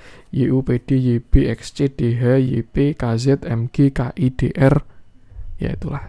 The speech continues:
jadi saya rasa bagus hari ini. Alfamart juga berhasil closing di atas M A lima puluh. Menarik, masih ada penguatan. Kalau teman-teman punya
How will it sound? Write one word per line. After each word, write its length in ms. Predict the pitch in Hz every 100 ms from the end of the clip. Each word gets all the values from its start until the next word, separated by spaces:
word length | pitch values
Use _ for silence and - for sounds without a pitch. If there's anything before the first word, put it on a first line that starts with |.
| -
jadi 80 | 120
saya 240 | 117 120
rasa 160 | 131 123
bagus 320 | 123 135 -
hari 240 | 135 147
ini. 80 | 143 - - - - -
Alfamart 320 | 143 165 180
juga 160 | 151 143
berhasil 240 | 131 135
closing 320 | 135 131 139
di 80 | 127
atas 320 | 117 123 -
M 160 | 120 123
A 80 | 120
lima 240 | 120 117
puluh. 320 | - 117 190 - - - - - - - - - - - - - - -
Menarik, 320 | 143 143 190 - -
masih 240 | - 123 117
ada 80 |
penguatan. 560 | 120 117 110 110 110 117 -
Kalau 160 | -
teman-teman 320 | - 113 120 131
punya 180 | 120